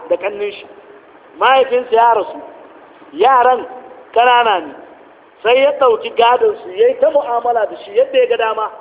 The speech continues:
A, ai wannan ya ja ma kanshi fitina. Subhanallah. Ai ya ja wa kanshi fitina. Aikin dukiyar maraya da zalunci, to ai cin wuta ne. Mutum yana zuba ma cikin shi wuta ne.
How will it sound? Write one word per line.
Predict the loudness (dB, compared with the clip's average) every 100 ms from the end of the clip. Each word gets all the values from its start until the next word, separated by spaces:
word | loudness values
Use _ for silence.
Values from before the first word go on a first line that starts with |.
| -20 -20 -10
A, | -2 2 4 4 4 2 -2
ai | -4
wannan | -4 -4
ya | -6
ja | -6 -6
ma |
kanshi | -6 -8 -14
fitina. | -18 -18 -18 -20 -20 -20 _ _ _ _
Subhanallah. | -14 -6 -4 -4 -6 -8 -10 -16 -20 -20 -20 _ _ _ _ _ _ _
Ai | 0
ya | 2 2
ja | 2
wa | 2
kanshi | 2 -2 -4
fitina. | -8 -4 -4 -4 -16 -20 -20 -20 _ -20 _ _ _ _ _ _ _ _ _ _ -20 _ _ _ -20 _ _ _ -20 -20 -20 -20 _ -10 0
Aikin | 0 0 -6 -6
dukiyar | -6 0 0
maraya | 0 0 2 2 2 0
da | 0
zalunci, | 2 2 2 0 -6 -8 -8 -14 -20 -20 -18 -2
to |
ai | 2 2 0
cin | -6
wuta | -6 -4 -2 -2
ne. | -4 -10 -14
Mutum | -12 -10
yana | -4 -2 -2
zuba | 0 0 0
ma |
cikin | -6 -12 -12
shi | -10
wuta | -6 -4
ne. | -6